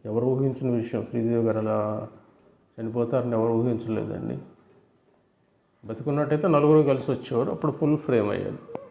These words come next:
Anyhow, కంగ్రాచ్యులేషన్స్ అండి మెగాస్టార్ గారు. ఆ చైల్డ్ ఆర్టిస్ట్లో రిషి, శాలిని, షామిలి, I mean, ఇప్పుడు పెద్దవాళ్ళు అయ్యారు కదా, వాళ్ళు కూడా కంగ్రాచ్యులేషన్స్.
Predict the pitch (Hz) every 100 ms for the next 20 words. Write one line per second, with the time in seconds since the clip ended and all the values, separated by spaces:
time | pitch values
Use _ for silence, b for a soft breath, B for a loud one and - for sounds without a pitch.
0 | - _ _ _ _ _ _ _ _ _
1 | - 135 139 123 104 107 120 127 123 117
2 | 117 104 - 104 - - - - 110 110
3 | 113 113 107 107 107 117 - - _ _
4 | _ - - 110 113 110 107 110 - 113
5 | 110 113 113 110 113 110 101 107 113 -
6 | 107 104 104 - 110 120 101 95 101 -
7 | 101 104 110 107 107 101 127 127 113 113
8 | 123 123 113 110 104 110 110 110 117